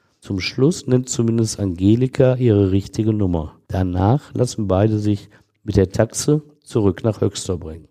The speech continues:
Nach dem Hinweis der Ärzte in der Nordheimer Klinik und dem Tod von Susanne F. richtet die Polizei die Mordkommission Bosseborn ein. In der Spitzenzeit wird sie vierzig Beamte stark sein.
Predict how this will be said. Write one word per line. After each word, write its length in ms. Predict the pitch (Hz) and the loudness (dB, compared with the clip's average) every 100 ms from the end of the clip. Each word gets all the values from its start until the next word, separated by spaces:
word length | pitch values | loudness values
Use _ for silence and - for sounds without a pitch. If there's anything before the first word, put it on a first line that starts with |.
| - | -4
Nach 180 | 113 120 | -2 0
dem 200 | 120 107 | 2 2
Hinweis 420 | 117 147 127 123 | 2 2 2 2
der 200 | 110 82 | 0 0
Ärzte 500 | 104 110 - - 143 | 2 0 0 -2 0
in 180 | 135 131 | 2 2
der 120 | 107 | 2
Nordheimer 500 | 104 107 - 101 90 | 4 2 0 -2 -2
Klinik 640 | - - 104 107 135 160 117 | -4 -2 2 4 2 0 -4
und 160 | 104 | -4
dem 160 | 95 92 | -4 -4
Tod 300 | - 107 110 | -4 -4 -4
von 160 | 127 | -6
Susanne 420 | 117 110 107 104 101 | -4 0 2 2 2
F. 280 | 143 - - - _ _ | 0 -2 -20 -20 _ _
richtet 360 | 110 120 - 104 | -6 -4 -2 -2
die 60 | 101 | -2
Polizei 640 | - 107 98 - 95 101 | -2 0 -2 -4 0 0
die 140 | 113 104 | 2 0
Mordkommission 960 | 92 92 - 117 107 98 - 107 120 - _ _ | 0 0 -2 -4 -4 -4 -2 0 0 -4 _ _
Bosseborn 640 | 117 113 - 87 90 90 82 | -2 0 0 -2 -2 -2 -2
ein. 320 | 90 87 82 - _ _ _ _ | -2 -2 -2 -10 _ _ _ _
In 100 | - | -6
der 140 | 95 85 | 0 0
Spitzenzeit 960 | - - 110 - 127 123 - 127 131 - - _ - | 0 -2 -2 0 -4 -2 2 2 2 -2 -20 _ -8
wird 180 | 101 | -8
sie 140 | - 92 | -8 -18
vierzig 520 | - 135 147 139 - | -2 0 0 -2 -4
Beamte 360 | - 117 98 92 | 0 0 0 -2
stark 300 | - 87 - | 0 -2 -2
sein. 300 | 92 82 | -8 -8